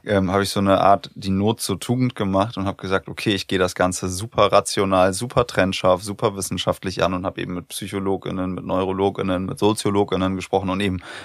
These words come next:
genau das bedient. Also so eine sachliche, sag ich jetzt mal,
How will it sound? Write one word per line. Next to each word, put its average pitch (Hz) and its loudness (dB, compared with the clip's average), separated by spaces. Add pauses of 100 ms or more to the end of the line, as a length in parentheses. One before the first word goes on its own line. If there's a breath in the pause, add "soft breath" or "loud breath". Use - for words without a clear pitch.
(120)
genau 107 6
das 104 4
bedient. 98 -2 (320 loud breath)
Also 92 -4
so 95 -4
eine 95 2
sachliche, 95 2 (760 soft breath)
sag - -4
ich - -2
jetzt 101 -2
mal, 92 0